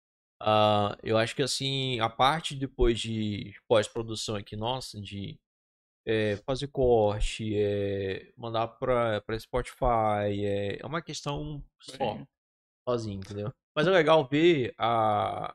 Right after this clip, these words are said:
Speaker 1: o feedback que a gente recebe, o convidado sendo reconhecido,
Speaker 2: É da hora.
Speaker 1: é, a visibilidade que o convidado tem. Isso preenche esse
Speaker 2: Esse
Speaker 1: vazio
Speaker 2: vazio.
Speaker 1: depois. Mas a questão de,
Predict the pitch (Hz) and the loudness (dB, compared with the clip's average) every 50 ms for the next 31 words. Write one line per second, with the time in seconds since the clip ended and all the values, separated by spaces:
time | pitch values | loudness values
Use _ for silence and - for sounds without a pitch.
0 | _ _ - - - - - 139 117 123 117 - - - 110 - - 110 107 - | _ _ -8 2 2 2 2 2 0 0 0 0 -2 -6 -10 -6 -6 -6 -6 -4
1 | - 104 110 113 110 107 101 101 104 101 101 - - 110 104 110 117 110 107 104 | -2 -2 0 0 0 -2 -4 -4 -6 -8 -8 -8 -8 -8 -8 -8 -6 -2 0 0
2 | 104 104 - - 110 104 101 104 - - 104 110 120 - - - 104 104 110 110 | 0 -2 -4 -10 -12 -10 -12 -12 -12 -10 -10 -10 -8 -8 -10 -10 -8 -8 -8 -8
3 | 104 104 101 104 101 101 104 104 _ _ _ _ _ - - 120 120 117 117 117 | -8 -8 -8 -10 -10 -10 -12 -14 _ _ _ _ _ -8 -6 -4 -2 -2 -4 -2
4 | 120 117 117 120 123 123 113 113 110 104 101 110 104 - 104 104 113 123 123 110 | -4 -4 -6 -6 -4 -2 0 2 2 0 -2 -4 -6 -6 -6 -2 -2 -2 0 2
5 | 104 107 104 107 104 - - 113 107 _ - 101 101 107 104 101 98 95 98 110 | 2 2 2 0 -2 -6 -10 -12 -12 _ -10 -10 -8 -8 -6 -6 -6 -6 -6 -8
6 | - _ - 120 110 107 110 110 110 104 107 - - _ _ _ _ _ _ _ | -14 _ -8 -8 -8 -6 -8 -10 -10 -10 -12 -14 -16 _ _ _ _ _ _ _
7 | _ _ - 156 254 - - - 262 233 233 311 311 _ _ _ - 196 226 202 | _ _ -8 -6 -6 -6 -6 -6 -4 -4 -4 -4 -6 _ _ _ 4 6 6 6
8 | 156 143 135 - - 151 - - - 165 175 180 226 220 208 - - _ _ _ | 4 0 -2 -4 -6 -8 -10 -6 -4 -4 -4 -4 -6 -8 -12 -16 -18 _ _ _
9 | _ - 147 143 165 175 135 131 127 123 123 120 117 120 120 117 101 95 92 - | _ -4 -2 0 2 2 2 0 2 0 0 0 0 0 0 -2 -2 -2 -4 -10
10 | - - - _ _ _ _ _ _ _ _ - 110 110 120 120 120 127 120 - | -14 -18 -20 _ _ _ _ _ _ _ _ -4 -2 -2 -2 -2 -2 -4 -6 -6
11 | - 131 123 123 113 117 131 131 127 127 127 123 117 110 104 95 98 | -6 -8 -8 -6 -6 -4 -4 -4 -2 -2 -2 -2 -2 -2 -2 -4 -8